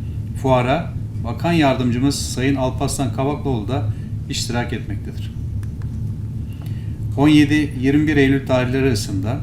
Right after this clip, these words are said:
İstanbul Atatürk Havalimanı'nda düzenlenecek Teknofest İstanbul'a Milli Savunma Bakanlığı standı, Solo Türk ve Türk Yıldızları dahil çeşitli hava araçları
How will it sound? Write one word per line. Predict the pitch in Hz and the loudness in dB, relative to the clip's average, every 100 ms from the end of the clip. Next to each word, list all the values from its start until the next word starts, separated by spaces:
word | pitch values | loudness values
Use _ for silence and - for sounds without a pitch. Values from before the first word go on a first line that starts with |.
| - - - - | -4 -6 -6 -4
İstanbul | - - 156 156 147 | -2 0 2 2 0
Atatürk | 139 147 143 - | 0 0 0 0
Havalimanı'nda | 139 165 156 127 120 107 | 2 4 4 4 2 0
düzenlenecek | 120 120 113 110 123 117 - | -2 0 0 0 -2 -2 -2
Teknofest | 139 143 139 143 139 - | 0 0 0 2 0 -2
İstanbul'a | 104 - 147 123 95 104 143 - - - - - | -4 0 2 2 0 -4 -6 -6 -6 -8 -8 -6
Milli | 123 143 156 | 0 2 2
Savunma | - 143 147 160 | 2 4 4 4
Bakanlığı | 143 110 127 127 131 | 2 2 0 2 0
standı, | - 110 104 101 127 - - - - - - | 0 0 0 -2 -4 -6 -6 -6 -6 -6 -4
Solo | - 156 175 | 0 2 2
Türk | - 165 - | 2 0 0
ve | 127 139 123 | 2 2 2
Türk | - 185 170 | -4 -2 -2
Yıldızları | 151 143 147 139 | 0 0 2 4
dahil | 143 147 139 | 4 4 2
çeşitli | - 135 - 139 | 0 -2 -2 -4
hava | 123 127 | 0 0
araçları | 123 101 - - 131 | 0 -2 -4 -4 -4